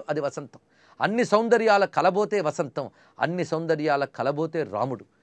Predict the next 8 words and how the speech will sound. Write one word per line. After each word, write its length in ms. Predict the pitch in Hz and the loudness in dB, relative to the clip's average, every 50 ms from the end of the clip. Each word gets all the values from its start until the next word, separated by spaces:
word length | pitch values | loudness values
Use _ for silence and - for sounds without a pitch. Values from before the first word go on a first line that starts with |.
| _ _ - | _ _ -12
అందుకే 220 | 123 147 160 165 160 | -8 -6 -6 -6 -8
శ్రీరాముడు 600 | - 123 135 160 165 185 180 175 170 160 139 127 110 117 - _ _ _ _ 120 | -6 -4 -2 0 4 4 4 4 4 0 -2 -2 -4 -6 -10 _ _ _ _ -4
వసంత 300 | 127 - - 202 202 214 208 190 | -2 -2 -2 -4 -2 -2 -2 -2
ఋతువు 240 | 185 156 196 165 139 139 | -2 -2 -4 -2 -2 -4
ఎంచుకోవడంలోనే 680 | 143 - - 180 - 202 190 190 185 185 190 185 185 165 | -4 -4 -4 0 0 0 0 0 0 -2 -2 -2 -2 -4
ఒక 80 | 160 - | -6 -6
ప్రత్యేకత 360 | 156 143 - - 170 - 147 147 - | -8 -6 -4 -6 -6 -4 -6 -6 -6
కనబడుతున్నది. 520 | 135 131 117 110 104 - 101 98 98 131 | -4 -6 -6 -6 -10 -12 -14 -16 -16 -16